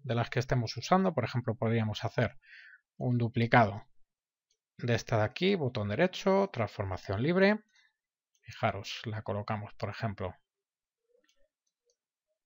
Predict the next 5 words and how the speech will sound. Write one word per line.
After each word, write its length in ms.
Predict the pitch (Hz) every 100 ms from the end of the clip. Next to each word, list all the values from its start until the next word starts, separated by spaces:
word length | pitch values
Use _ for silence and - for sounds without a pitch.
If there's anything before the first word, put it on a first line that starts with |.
| _ _ _ _ _ _ _ _ 960 _ _ _ _ _ _ _ -
sobre 420 | - 120 107 107
nuestro 340 | 104 - 113
conjunto 460 | - 104 - 113 104
de 80 | 104
texto, 640 | 170 - 196 196 208